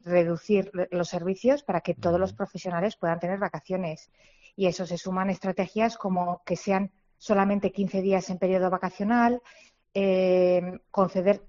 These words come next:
Speaker 1: exclusivamente los permisos obligados por ley, como sean la guarda legal, eh, cerrar camas, eh, reducir horarios. Bueno, pues una serie de estrategias que, que hacen que podamos,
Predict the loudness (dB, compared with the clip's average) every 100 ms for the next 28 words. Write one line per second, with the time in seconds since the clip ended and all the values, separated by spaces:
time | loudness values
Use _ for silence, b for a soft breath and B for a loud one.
0 | _ _ -12 -6 -2 2 2 2 0 -2
1 | -2 -4 -4 -4 -6 -4 -2 2 2 0
2 | -6 -6 2 2 2 -4 -6 -2 -2 -2
3 | -2 0 0 0 -2 2 2 2 0 -8
4 | B B B B B _ -4 0 4 4
5 | 2 0 0 0 -2 2 4 6 6 4
6 | 0 -14 -6 2 2 4 2 2 -4 0
7 | 4 4 4 4 2 -2 -2 0 0 -8
8 | _ -4 -4 -6 -2 0 0 2 4 4
9 | 4 2 0 -2 0 0 -2 -2 -2 -2
10 | -2 0 -2 -4 -6 -4 -4 -6 -2 -2
11 | -2 -4 0 2 4 4 4 0 -2